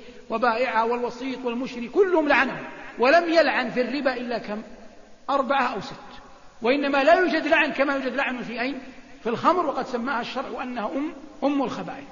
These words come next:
هنا كانت السورة هذه مكية، والله جل وعلا يمهد الصحابة لأمر قادم، فقال: "تتخذون منه سكرا ورزقا حسنا".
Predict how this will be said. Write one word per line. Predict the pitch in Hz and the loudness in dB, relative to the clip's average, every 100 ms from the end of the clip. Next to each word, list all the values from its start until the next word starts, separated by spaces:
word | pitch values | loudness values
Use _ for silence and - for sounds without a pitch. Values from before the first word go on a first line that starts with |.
| - | -10
هنا | 196 381 370 370 359 - - - - - - - | -2 0 2 0 -2 -10 -16 -18 -20 -20 -10 -2
كانت | 320 320 - - 262 | 0 0 -4 -8 -10
السورة | - 339 330 | -4 0 4
هذه | 302 320 294 | 6 4 2
مكية، | 277 - 302 294 165 - - - - - | 2 0 0 0 -2 -10 -16 -18 -18 -6
والله | 220 285 320 | 0 2 2
جل | 302 302 | 2 2
وعلا | 277 302 294 302 | 2 2 0 -2
يمهد | 247 311 320 240 285 | 2 2 2 0 -4
الصحابة | 254 - 196 277 277 254 | -4 -6 0 2 2 0
لأمر | 254 285 262 254 | -2 -4 -4 -2
قادم، | 262 240 202 220 - - - - - | 2 2 2 -8 -12 -16 -18 -18 -6
فقال: | 247 294 339 285 | 0 4 4 4
"تتخذون | 339 - 320 294 302 339 311 285 | -2 -2 -2 -2 -4 -2 -2 -2
منه | 302 247 262 | -2 -6 -6
سكرا | 294 320 294 311 359 359 - - - - - - | -2 0 4 4 4 0 -12 -14 -16 -18 -14 2
ورزقا | 269 285 370 - 294 254 196 | 6 6 4 -2 -2 -2 -2
حسنا". | 220 196 156 | -4 -6 -12